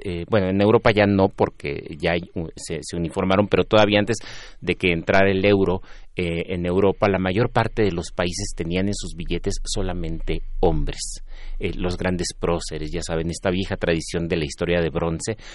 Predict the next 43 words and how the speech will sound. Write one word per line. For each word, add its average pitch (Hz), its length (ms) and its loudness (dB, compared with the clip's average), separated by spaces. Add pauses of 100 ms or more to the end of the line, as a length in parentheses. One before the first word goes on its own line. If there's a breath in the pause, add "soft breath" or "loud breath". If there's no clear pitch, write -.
(240 loud breath)
que, 78 320 -6
que 76 580 -10
se, - 300 -8
se - 160 -10
seguía 82 320 -4
recogiendo. 78 720 -4 (340 loud breath)
Lo 98 140 2
mismo 101 220 4
pasa 98 320 2
con 87 140 -2
países 85 320 -2
africanos 82 560 -4
o - 40 -10
con 73 140 -8
países 76 400 -8
asiáticos. 85 680 -6 (360 loud breath)
En 95 220 0
América 104 340 2
Latina 90 340 0
se 90 140 -4
rompió 80 320 -4
un 87 100 -2
poco 90 340 0
eso, 92 220 0
pero 107 180 4
en 110 80 4
Estados 139 340 2
Unidos 120 280 -2
no 113 80 0
hay 107 100 -2
una 107 120 0
sola 98 220 -2
mujer 87 380 -4 (320 soft breath)
en 90 120 -4
ninguna 90 340 0
de 85 80 0
las 80 140 -4
denominaciones 76 720 -6
de, 73 200 -12
de 80 160 -10
los 76 160 -10
billetes. 78 460 -8
Entonces, 92 360 -4